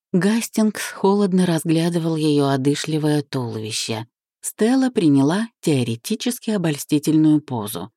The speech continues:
Ей нередко доводилось видеть, как мадам поступает именно таким образом. Она вперилась ему в лицо, будто хранила какую-то жизненно важную тайну,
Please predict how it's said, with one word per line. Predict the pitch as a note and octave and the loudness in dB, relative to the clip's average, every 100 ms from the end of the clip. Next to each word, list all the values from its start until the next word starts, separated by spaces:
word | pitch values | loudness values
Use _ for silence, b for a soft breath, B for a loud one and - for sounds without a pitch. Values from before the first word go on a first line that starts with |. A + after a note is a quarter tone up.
| _ _ _ _ - | _ _ _ _ -8
Ей | B2+ C3 C#3 | -2 2 4
нередко | C#3+ D#3 A#3 C#4+ - | 6 4 2 0 0
доводилось | D3+ C#3+ C#3+ D3 C#3 - | 0 2 2 2 2 0
видеть, | E3 G#3 A3 - | -4 0 -2 0
как | D3 - | -2 2
мадам | C#3+ C3 C#3 G3 | 2 2 2 0
поступает | A#3 G#3 - C3+ C3 F3 - | 0 -2 -2 -2 -2 -2 -2
именно | D3+ B2+ D3+ F#3+ | -2 0 0 -2
таким | - G#3 - D3+ | -4 -6 0 2
образом. | C#3 G#2+ G#2 G#2 G#2 A2+ b b b b _ | 2 -2 -6 -6 -6 -6 b b b b _
Она | A#2 A#2 | -2 0
вперилась | A#2 - C3+ A2+ A2 A2+ A2 | -2 -4 -2 0 -2 -6 -2
ему | B2+ C3 | 2 2
в | C#3+ | 2
лицо, | D3+ D#3+ - B3+ b b b _ | 0 -4 0 0 b b b _
будто | A#2+ A#2+ B2 D3+ | -2 -2 -2 -6
хранила | - F3 A#3 C4 | -2 0 2 2
какую-то | A#3+ G3 F#3 F3+ D#3+ | 0 -2 -2 0 0
жизненно | C3 E3+ A3+ A3 A3 G#3+ | 0 0 2 2 2 0
важную | E3+ D#3+ D#3+ E3 E3 | 0 -2 0 0 0
тайну, | - C3+ A#2 G#2+ G#2 G#2 | -2 -4 -4 -4 -6 -8